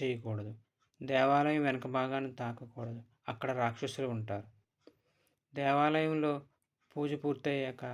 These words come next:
తీర్థం, షటకోపం ఖచ్చితంగా తీసుకోవాలి. షటకోపంపై విష్ణువు పాదాలు ఉంటాయి. పూజ పూర్తయ్యాక దేవాలయంలో కాసేపు కూర్చోవాలి.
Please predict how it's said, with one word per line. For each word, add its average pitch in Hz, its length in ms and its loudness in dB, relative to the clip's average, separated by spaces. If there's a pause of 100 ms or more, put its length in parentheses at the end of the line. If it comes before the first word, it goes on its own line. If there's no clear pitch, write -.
(1900)
తీర్థం, 143 460 0 (560)
షటకోపం 135 680 -2 (160)
ఖచ్చితంగా 139 520 -4
తీసుకోవాలి. 117 580 -4 (340)
షటకోపంపై 143 840 0 (640)
విష్ణువు 151 400 0
పాదాలు 135 480 2
ఉంటాయి. 110 400 -4 (1200)
పూజ 156 260 2
పూర్తయ్యాక 143 680 -2 (380)
దేవాలయంలో 143 800 0 (560)
కాసేపు 147 420 -2
కూర్చోవాలి. 117 640 -10